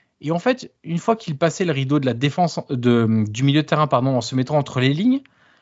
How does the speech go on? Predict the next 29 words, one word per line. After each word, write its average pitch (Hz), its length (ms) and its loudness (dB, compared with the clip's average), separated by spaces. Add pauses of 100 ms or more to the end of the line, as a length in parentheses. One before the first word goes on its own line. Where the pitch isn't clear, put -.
(720)
c'était - 260 -8
quasiment 180 340 2
du 147 120 4
un 175 80 6
contre 175 280 -2
un 214 40 6
en 202 60 6
défense - 320 0
pour - 140 -6
le 117 60 -2
Napoli. 117 400 -2 (340)
T'avais 131 220 2
les 131 180 0
trois 190 340 4
joueurs 165 240 2
offensifs 156 420 -4
de 135 80 -2
la 117 120 2
Lazio 165 460 2
qui - 220 -6
affrontaient 143 380 -2
les 156 160 -4
trois 180 440 0
joueurs 175 260 2
défensifs 156 640 -4
qu'il 131 180 -4
restait 147 520 0
du 147 180 -4
Napoli. 185 400 0